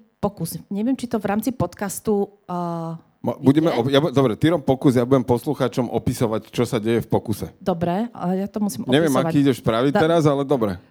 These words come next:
Speaker 2: Ja
Speaker 1: Hej.
Speaker 2: som flexibilný.
Speaker 1: <laughs> Áno. A
Speaker 2: Danka robí pokus.
Speaker 1: <laughs> Počkaj, musím sa sústrediť, aby to, vieš, aby aj len, že nie len diváci, ale poslucháči porozumeli. OK. A keď si predstavíte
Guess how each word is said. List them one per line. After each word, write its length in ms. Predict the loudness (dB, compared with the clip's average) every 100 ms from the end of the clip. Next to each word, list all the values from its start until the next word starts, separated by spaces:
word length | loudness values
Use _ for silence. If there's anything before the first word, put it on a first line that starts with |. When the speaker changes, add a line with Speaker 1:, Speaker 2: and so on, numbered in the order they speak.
| _
Speaker 2:
Ja 220 | -6 -4 -2
Speaker 1:
Hej. 80 |
Speaker 2:
som 80 | -2
flexibilný. 720 | -2 -4 -2 -2 -2 -2 -4 -8 -14 -14 -14 -16 -20
Speaker 1:
<laughs> 520 | -20 -20 -20 -16 -10
Áno. 240 | -8 -6 -10 _ _
A 120 | -2 0 0 0 -2 -6 _ _ _ _
Speaker 2:
Danka 460 | -8 -2 -2 -2 -4
robí 220 | -2 -4
pokus. 420 | -4 -8 -10 -14 -12 -8 -8 -8
Speaker 1:
<laughs> 420 | -10 -12 -18 -10
Počkaj, 480 | -10 -10 -14 -14 -14
musím 180 | -6 -4
sa 120 | -4
sústrediť, 380 | -6 -10 -10 -10
aby 140 | -8
to, 120 | -8 -8 -12 -20 _
vieš, 240 | -12 -10 -8
aby 220 | -8 -8 -8 -8
aj 100 | -10 -14 _ -10
len, 140 | -8 -8 -12 -12
že 180 | -8
nie 160 | -8 -6
len 160 | -6 -8
diváci, 320 | -8 -10 -10
ale 140 | -10
poslucháči 500 | -8 -8 -8 -8 -10
porozumeli. 640 | -8 -8 -8 -10 -12 -16 -20 -20 -20 -8
OK. 320 | -6 -6 -10 -12 -20 -20 -14 -4
A 80 | -2 -2
keď 220 | -2 -2
si 180 | 0 -2 -2 _ _ _ -4
predstavíte 1080 | -4 -2 -2 0 0 -2 0 0 0 -2